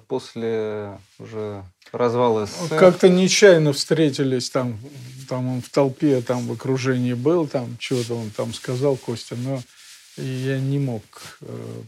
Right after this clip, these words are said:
Speaker 2: просто его видеть не мог. Э, по многим там позициям.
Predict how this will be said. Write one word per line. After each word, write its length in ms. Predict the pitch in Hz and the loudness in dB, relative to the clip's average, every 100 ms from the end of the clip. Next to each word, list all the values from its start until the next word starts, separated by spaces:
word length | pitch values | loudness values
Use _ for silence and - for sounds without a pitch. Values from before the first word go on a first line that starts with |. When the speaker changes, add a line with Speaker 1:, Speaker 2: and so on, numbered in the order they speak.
| - | -12
Speaker 2:
просто 480 | 117 - - 117 110 107 _ _ _ 143 | -10 -10 -12 -14 -14 -20 _ _ _ -16
его 420 | 123 120 120 120 | -10 -8 -6 -6
видеть 440 | 120 127 104 - | -6 -6 -8 -12
не 120 | 131 | -12
мог. 380 | 127 113 110 - _ _ _ _ _ _ _ _ _ _ _ _ _ _ _ _ _ | -10 -10 -14 -20 _ _ _ _ _ _ _ _ _ _ _ _ _ _ _ _ _
Э, 180 | 202 151 143 | -14 -14 0
по 120 | 175 | 2
многим 420 | 175 147 123 120 117 | 2 2 0 -2 -6
там 220 | 120 120 | -8 -10
позициям. 720 | - 131 120 117 - 135 107 | -6 -6 -6 -8 -10 -10 -12